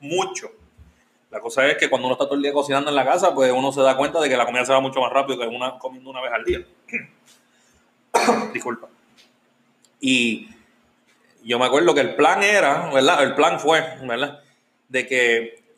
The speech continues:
siempre los supermercados que quedan cerca de la casa mía, pues, después de las seis y treinta, están vacíos. O sea, de que uno puede entrar sin hacer fila. Porque el problema para mí, o por lo menos desde mi punto de vista de biólogo, es estar en una fila donde todo el mundo esté pegado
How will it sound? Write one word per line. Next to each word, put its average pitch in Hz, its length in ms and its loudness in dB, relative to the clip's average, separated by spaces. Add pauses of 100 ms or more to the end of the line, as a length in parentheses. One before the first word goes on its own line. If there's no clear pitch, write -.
(180)
siempre 165 580 0
los 160 140 2
supermercados 143 440 0
que 151 60 -2
quedan 151 200 2
cerca 151 280 -2
de 156 80 4
la 147 120 4
casa 151 260 2
mía, 135 260 0
pues, 117 360 -2 (760)
después 120 280 -4
de 127 40 4
las 131 140 2
seis 135 200 0
y - 20 -14
treinta, 135 500 -4 (240)
están 110 420 -8
vacíos. - 440 -2 (120)
O - 40 -20
sea, - 120 -12 (360)
de 117 240 -14
que 113 60 -10
uno 123 160 0
puede 135 180 2
entrar 139 240 -4
sin 131 160 -8
hacer 123 220 -10
fila. 131 360 -14 (400)
Porque 123 180 -8
el 117 60 -10
problema 131 380 -2
para 156 260 4
mí, 170 180 -2
o 120 80 0
por 120 120 -4
lo 113 100 -6
menos 131 240 -6
desde 127 100 -6
mi 123 60 -14
punto 127 220 -12
de 131 60 -4
vista 131 200 -10
de 123 60 -4
biólogo, 127 300 -2
es 120 80 -2
estar 123 180 -4
en 143 60 -4
una 135 120 -4
fila 147 180 -2
donde 120 180 0
todo - 100 -8
el 120 60 -8
mundo 127 160 -12
esté - 140 -4
pegado 120 420 -4